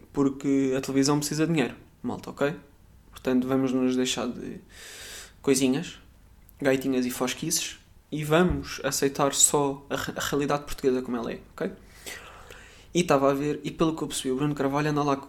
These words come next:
andava ou anda, não percebi agora, com uma rapariga chamada Lili. A Liliana. Espero não estar a dizer nenhum disparate, que eu não escrevi o nome. Estou a dizer de cabeça.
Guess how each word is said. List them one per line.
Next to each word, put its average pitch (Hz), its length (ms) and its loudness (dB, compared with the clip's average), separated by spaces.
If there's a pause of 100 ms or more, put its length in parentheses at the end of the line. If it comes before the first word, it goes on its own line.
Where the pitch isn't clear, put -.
andava 139 520 -2
ou 127 240 2
anda, 127 280 0
não 131 240 6
percebi 135 300 0
agora, 127 420 -2
com - 100 0
uma 147 100 2
rapariga 151 460 -2
chamada 156 500 0 (720)
Lili. 180 480 8 (880)
A 131 60 -4
Liliana. 139 560 0 (540)
Espero 123 240 -4
não 127 60 -2
estar 123 140 -4
a 127 40 0
dizer 127 120 -2
nenhum 127 180 0
disparate, 135 480 -4
que - 140 -2
eu 139 40 4
não 151 80 2
escrevi 147 360 -6
o 156 80 0
nome. 131 260 0 (600)
Estou - 180 0
a - 20 2
dizer 135 140 0
de 139 80 -6
cabeça. 131 440 0